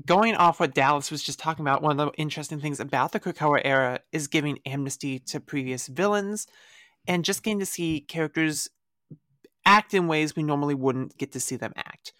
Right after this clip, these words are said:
And, um, maybe I picked her just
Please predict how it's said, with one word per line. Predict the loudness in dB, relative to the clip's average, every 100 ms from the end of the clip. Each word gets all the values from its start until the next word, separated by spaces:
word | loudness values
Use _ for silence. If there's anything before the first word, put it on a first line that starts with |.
| _ _ _ _ _ _
And, | -2 2 4 4 2 -2 -6 _ 0
um, | 4 6 6 2 0 _ _
maybe | 0 2 4 2
I |
picked | 2 -4 -4 2
her | 4 4 0 _
just | 2 2 0